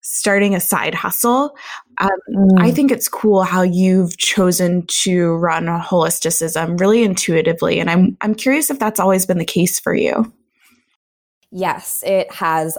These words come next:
Speaker 2: always been the case. And, like, for honestly, much to my chagrin, very early on in the process, you know, I started holisticism after being in,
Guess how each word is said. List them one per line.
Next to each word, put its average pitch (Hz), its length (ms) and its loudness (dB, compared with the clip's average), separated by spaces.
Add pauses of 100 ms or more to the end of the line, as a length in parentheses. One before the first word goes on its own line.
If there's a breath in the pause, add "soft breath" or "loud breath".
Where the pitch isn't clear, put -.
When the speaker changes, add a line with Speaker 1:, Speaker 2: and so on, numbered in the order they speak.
(120)
Speaker 2:
always 170 440 2
been 175 180 -2
the 175 80 0
case. 151 580 -2 (340 soft breath)
And, 170 720 0 (580)
like, 175 280 -2
for 185 340 -2 (240)
honestly, 208 480 0
much 190 440 0
to 247 80 -2
my 220 140 0
chagrin, 143 680 -2
very 151 360 0
early 156 300 2
on 151 200 0
in 151 100 -2
the 151 80 0
process, 196 720 0 (460 loud breath)
you 202 120 -2
know, 202 140 2
I 190 140 0
started 190 420 0
holisticism 165 840 0
after 156 340 -2
being 151 260 0
in, 151 140 0